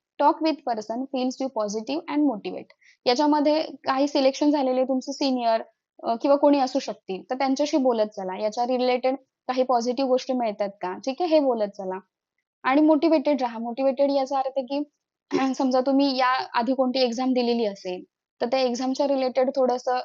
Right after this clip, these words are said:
अ, आठवून बघा की त्यावेळेला मला, मी ॲक्युरसी मेंटेन करून मला किती मार्क्स मिळाले होते. जसं आता पीओचा पेपर आहे. पीओचा पेपर as a तुम्ही ट्रायल म्हणून देऊ शकता. ट्रायल कशासाठी? की एक्झामचं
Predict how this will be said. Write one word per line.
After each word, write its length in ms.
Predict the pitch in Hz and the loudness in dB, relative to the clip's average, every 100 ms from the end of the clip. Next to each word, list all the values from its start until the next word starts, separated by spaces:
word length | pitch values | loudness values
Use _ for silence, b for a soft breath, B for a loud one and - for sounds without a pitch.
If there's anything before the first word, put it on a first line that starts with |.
| - | -6
अ, 60 | - 233 226 | -2 0 0
आठवून 380 | 233 - 254 226 | -2 -2 -4 -2
बघा 220 | 196 196 | -6 -6
की 120 | 233 | -8
त्यावेळेला 480 | 226 240 233 233 247 | -4 -2 -2 -2 -2
मला, 260 | 247 240 247 _ _ - | -2 -2 -4 _ _ -2
मी 80 | 262 | -2
ॲक्युरसी 680 | 247 254 247 247 262 262 - - | 0 0 0 2 -2 -2 -8 -4
मेंटेन 400 | 254 247 247 247 | -2 0 0 0
करून 220 | 254 254 | -2 -2
मला 160 | 247 254 | -2 -2
किती 240 | 269 285 | 0 2
मार्क्स 280 | 262 214 - | 0 -2 -8
मिळाले 320 | 220 196 190 | -8 -6 -6
होते. 240 | 185 190 214 | -8 -10 -10
जसं 200 | 226 240 | -8 -8
आता 140 | 226 | -8
पीओचा 440 | 247 269 269 262 254 | -4 2 2 2 0
पेपर 280 | 240 233 | -2 -4
आहे. 240 | 233 190 _ b b _ | -6 -12 _ b b _
पीओचा 300 | 240 233 226 | -4 -2 0
पेपर 300 | 247 269 262 | 0 0 0
as 220 | 254 240 247 | 0 2 2
a 40 | 262 | 2
तुम्ही 200 | 269 262 | 0 0
ट्रायल 300 | 269 220 254 | 2 2 0
म्हणून 260 | 262 294 | 0 4
देऊ 180 | 330 320 | 6 4
शकता. 380 | - 202 - 208 _ _ _ - | 2 -12 -18 -20 _ _ _ 2
ट्रायल 220 | 240 269 | 2 4
कशासाठी? 560 | 277 285 285 269 262 | 0 -2 -2 -2 -4
की 120 | 254 277 | -6 -4
एक्झामचं 640 | 247 220 254 254 277 | -4 -4 -2 -2 -2